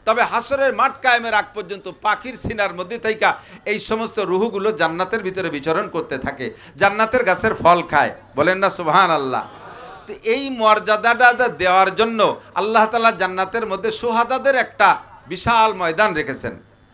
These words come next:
বিশাল একটা সেক্টর রাখছে। ওই সেক্টরটাকে ভরপুর করবে শহীদদের দিয়ে। এই জন্যে আল্লাহ তাআলা জায়গায় জায়গায়, আল্লাহ তাআলা জায়গায় জায়গায়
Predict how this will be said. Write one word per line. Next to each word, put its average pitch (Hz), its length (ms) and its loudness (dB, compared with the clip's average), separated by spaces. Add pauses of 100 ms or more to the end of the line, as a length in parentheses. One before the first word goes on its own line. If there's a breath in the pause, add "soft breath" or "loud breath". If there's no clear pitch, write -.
বিশাল 240 320 0
একটা 226 240 -4
সেক্টর 214 460 -4
রাখছে। 160 320 -4 (320 soft breath)
ওই 254 240 4
সেক্টরটাকে 233 960 -2
ভরপুর 226 600 0
করবে 208 360 0
শহীদদের 226 680 0
দিয়ে। 180 260 4 (300 loud breath)
এই 226 160 2
জন্যে 254 280 -2
আল্লাহ 214 460 4
তাআলা 202 320 4
জায়গায় 175 460 4
জায়গায়, 165 380 4 (220 loud breath)
আল্লাহ 233 380 4
তাআলা 214 320 6
জায়গায় 190 380 4
জায়গায় 185 340 4